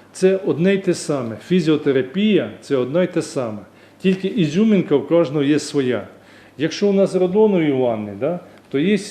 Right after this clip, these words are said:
десь сіро-, сіроводородні ванни, да, тобто людинка, є желудочно-кишечний тракт, людина, тобто, е, Морошнська вода чи Миргородська вода, да, тобто желу-, людина лікує желудочно-кишечний тракт,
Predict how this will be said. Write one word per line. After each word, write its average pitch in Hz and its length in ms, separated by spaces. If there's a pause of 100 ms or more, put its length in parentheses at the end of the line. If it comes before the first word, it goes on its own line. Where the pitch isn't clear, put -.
(120)
десь 185 420
сіро-, 185 420
сіроводородні 165 920
ванни, 113 480
да, 180 280
тобто 139 260
людинка, 143 360 (460)
є 185 140
желудочно-кишечний 185 1040
тракт, 147 340
людина, 147 340
тобто, 147 280
е, 131 200
Морошнська 143 580
вода 127 260
чи 139 160
Миргородська 139 640
вода, 127 300
да, 175 220 (220)
тобто 160 160
желу-, 165 380 (280)
людина 160 600
лікує 156 320
желудочно-кишечний 156 880
тракт, 190 280